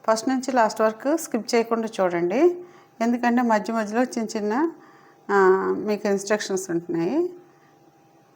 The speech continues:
మీరు ఇది మొదటిసారి అయితే మా ఛానల్ చూడడము, సబ్స్క్రైబ్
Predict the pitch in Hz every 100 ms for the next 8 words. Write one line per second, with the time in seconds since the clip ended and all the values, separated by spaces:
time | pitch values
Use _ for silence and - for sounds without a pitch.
0 | _ _ _ _ 98 - - - - 220
1 | 240 233 220 214 220 208 226 233 254 226
2 | 202 240 226 202 190 185 196 196 - 180
3 | 180 185 254 302 - _ _ _ - -
4 | 190 - 240 233